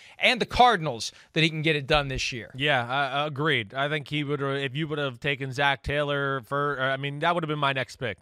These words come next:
Speaker 2: is what I was saying. I'm with you. Yeah, we gotta see something. You can't see a, you know, end of the year letdown like we saw last year too, where they kinda just, you know, were, were not ne-, nearly the same team we saw in the first half of the year.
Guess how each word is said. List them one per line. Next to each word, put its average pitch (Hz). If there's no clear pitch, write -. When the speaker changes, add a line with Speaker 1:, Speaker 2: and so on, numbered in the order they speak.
Speaker 2:
is 110
what 117
I 110
was 101
saying. 107
I'm 147
with 131
you. 107
Yeah, 139
we 131
gotta 160
see 160
something. 147
You 135
can't 170
see 156
a, 135
you 151
know, 143
end 165
of 151
the 147
year 151
letdown 139
like 135
we 135
saw 135
last 131
year 127
too, 147
where 123
they 120
kinda 131
just, 123
you 123
know, 120
were, 120
were 131
not 139
ne-, 143
nearly 147
the 127
same 131
team 143
we 127
saw 131
in 123
the 117
first 135
half 123
of 117
the 113
year. 104